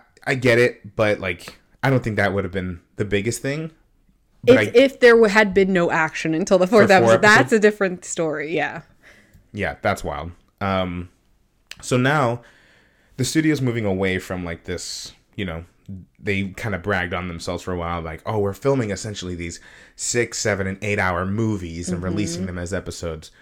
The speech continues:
Speaker 2: And
Speaker 1: which
Speaker 2: then
Speaker 1: at
Speaker 2: how did
Speaker 1: first
Speaker 2: that
Speaker 1: kinda
Speaker 2: work
Speaker 1: sounded
Speaker 2: out?
Speaker 1: cool.
Speaker 2: <laughs> And then how did that happen? <laughs>
Speaker 1: Well, the one that's been most, like,
Speaker 2: Criticized?
Speaker 1: uh, no,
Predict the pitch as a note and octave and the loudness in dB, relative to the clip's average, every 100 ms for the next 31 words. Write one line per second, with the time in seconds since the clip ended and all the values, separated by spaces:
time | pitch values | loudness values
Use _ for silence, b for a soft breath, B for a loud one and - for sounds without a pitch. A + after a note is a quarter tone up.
0 | b b F#3 F#3 G3 F#3+ F#3 G3 F3 E3 | b b 0 2 4 4 4 4 4 4
1 | C#3 - - A#2 C#3 D#3+ F#3+ F#2 F#2+ B2 | 2 0 0 0 0 0 2 2 2 -2
2 | - B B B B B _ - B3+ C#4+ | -8 B B B B B _ -2 4 6
3 | A3+ A3 F#3+ F3+ F3 - E3+ E3 D#3+ - | 4 4 4 4 2 4 4 4 0 -2
4 | E3+ E3+ - G3+ A#3+ - C4+ C3 B2 B2 | -4 -4 -6 -2 -2 0 2 4 4 2
5 | B2+ B2+ A#2+ C3+ E3 C#3 - C3 A#2+ A#2 | 2 2 4 2 0 -2 -2 -2 0 -2
6 | - G#2 G#2 G#2 - _ _ _ - - | -4 -4 -4 -4 -12 _ _ _ -12 -8
7 | F3+ - A3 E3 G#2 F#2+ A2+ C3+ G#2 | -8 -8 -6 -2 0 0 0 0 -2